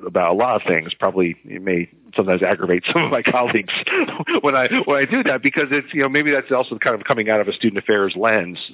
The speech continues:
Like, that's what I'm looking at. Um, you know, but it, it's, I, I, I've also, you know, tried to use student conduct as a, as a example of other things too.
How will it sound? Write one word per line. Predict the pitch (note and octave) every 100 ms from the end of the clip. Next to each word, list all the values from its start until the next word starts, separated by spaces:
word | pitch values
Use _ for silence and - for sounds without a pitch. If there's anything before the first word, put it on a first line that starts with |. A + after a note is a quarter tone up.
| _
Like, | G2+ F#2+
that's | A2 - - G#2
what | G#2 G2+
I'm | G2+
looking | C#3 A2 F2+
at. | E2 D2+ - - - - -
Um, | A2+ A2 G#2 G2 - _ - _ _ _ _ _ _ _ - _
you | D3
know, |
but | E3 -
it, | G3 -
it's, | F3 - - - _ _ _
I, | D3+ C3 D3+
I, | C3+ D#3 B2+ D3+
I've | D3+
also, | C3+ B2+ C3 A#2 A2 G#2 G2+ - _ _ _ _
you | G#2+
know, | F#2+ F#2 G#2 - B2 A#2+ - - _ _ _ _ -
tried | - D#3 C#3+ C3+
to |
use | B2 G#2+ A2+ A#2 A2 F#2+ - - - -
student | - B2+ A2+ -
conduct | A#2 G#2+ G#2 G#2
as | G2+ F#2+
a, | F#2+ F2+
as | F#2+ F#2
a | F#2+ F2+ F#2
example | G2 - A2 A2 G2+
of | G2
other | F#2 G2
things | F2 G#2+ F#2 D#2+
too. | - F#2 -